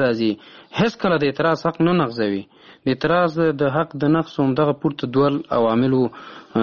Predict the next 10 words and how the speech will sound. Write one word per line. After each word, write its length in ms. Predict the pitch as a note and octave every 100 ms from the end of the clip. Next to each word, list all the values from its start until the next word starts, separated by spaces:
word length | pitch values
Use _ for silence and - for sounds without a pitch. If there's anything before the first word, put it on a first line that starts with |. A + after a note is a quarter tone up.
| A2
چې 60 | A#2
د 20 | A2+ A2
اعتراض 340 | A#2 C3 C3+ A#2+
د 20 | A2+ G#2 - - - A2+ G#2+ G#2
حق 120 | C3 C3 A2+
د 20 | A#2
نقض، 220 | C#3+ C#3 - - - - - A2+ G#2+ G#2+ G#2 G2+ - G#2+
او 180 | G#2+ G#2 G#2 G2+ G2+ G#2 - _ _ _ A2 A2 G#2
د 20 | A2 -
سرغړونې 480 | A2 G#2+ A#2 B2+